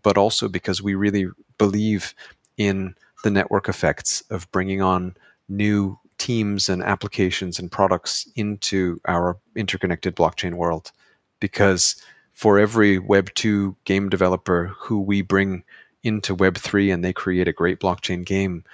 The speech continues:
those N F Ts, those tokens, those customers can all work together with everything else in our portfolio and in, in the portfolios of everybody else in our industry.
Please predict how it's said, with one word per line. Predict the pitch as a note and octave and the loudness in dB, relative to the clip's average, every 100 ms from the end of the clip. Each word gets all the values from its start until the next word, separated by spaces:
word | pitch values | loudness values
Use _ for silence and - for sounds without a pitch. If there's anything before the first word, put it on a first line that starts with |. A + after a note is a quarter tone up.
| - _ _ | -20 _ _
those | G#2 G2 G2+ G2+ G2 - - _ _ - | -6 2 4 4 0 -4 -6 _ _ -4
N | G#2 | 0
F | F#2+ - | 0 -2
Ts, | - A2 G2 G2 | 0 2 2 0
those | - F2+ | -2 -2
tokens, | - G#2+ - F#2 F#2 | 2 2 2 -2 -2
those | F2 E2+ | -4 -4
customers | - G2+ - G#2 F#2 F2 E2 | -2 -2 0 -2 -2 -2 -4
can | - - G#2+ | -2 0 4
all | G2+ G2+ | 4 4
work | F#2+ F#2+ | 2 0
together | - F#2 F2+ F#2 | -2 2 4 4
with | F2+ E2+ - | 2 -2 -2
everything | A#2 G2+ F#2+ F2+ | -2 -2 -2 -2
else | F#2 F2+ - - - | -2 -2 -4 -8 -8
in | G#2 G2+ | -4 0
our | F2+ | 0
portfolio | - F#2+ - G2 F#2+ F#2+ G2 | 0 -4 0 0 2 4 4
and | G2 | 2
in, | G2 G2 G2+ | 0 -4 -6
in | A#2+ A#2 | -6 -4
the | |
portfolios | G#2 A#2 - A#2 A#2 A2+ G#2+ | -2 -2 0 0 2 0 0
of | G2+ - - | -4 -4 -2
everybody | A2 A#2+ A#2 A#2 | 0 4 6 6
else | B2+ - | 4 0
in | F2 | 0
our | E2+ | 2
industry. | E2 D#2 - D2 | 0 -4 -4 -4